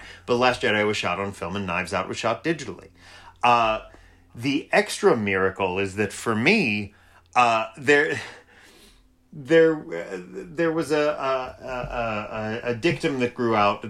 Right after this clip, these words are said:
uh, a sort of received wisdom that grew out, that everyone went to Netflix to make their worst movie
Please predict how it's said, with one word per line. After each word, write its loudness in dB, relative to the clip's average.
uh, 0
a -4
sort -2
of -4
received -4
wisdom -2
that -4
grew 0
out, -6
that -8
everyone 2
went -2
to -6
Netflix -2
to -6
make 2
their 2
worst 0
movie 0